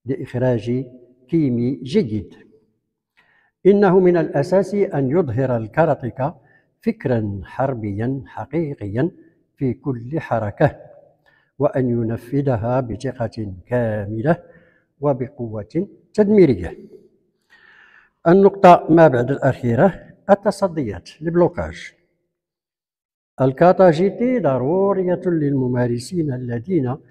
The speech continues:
لا يحبذون الاشتغال على البلوكاج،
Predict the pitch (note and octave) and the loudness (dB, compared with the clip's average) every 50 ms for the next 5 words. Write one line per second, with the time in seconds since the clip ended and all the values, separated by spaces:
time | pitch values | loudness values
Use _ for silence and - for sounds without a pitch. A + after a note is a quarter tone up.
0 | _ _ _ _ - C3 D#3+ F3+ F3 E3 E3 D#3+ - - D#3+ C3 A#2+ C3+ C#3 C3+ | _ _ _ _ -4 2 2 4 4 4 2 -2 -4 -4 -6 -6 -4 -6 -6 -4
1 | D3 F#3 G3 F3+ D#3+ D3+ D3 D3+ - - - C#3+ B2+ A2 A#2 C3 C#3+ D3 C#3+ D3+ | 0 0 0 0 0 0 -2 -4 -8 -8 -8 -8 -4 0 2 4 4 4 2 0
2 | F3+ - - - - C3+ G3+ G#3 F#3 D#3+ D3 D3+ C#3 - - A2 G#2+ F#2+ - - | -6 -14 -14 -4 -2 2 6 6 6 4 4 0 0 0 -2 -4 -6 -6 -8 -12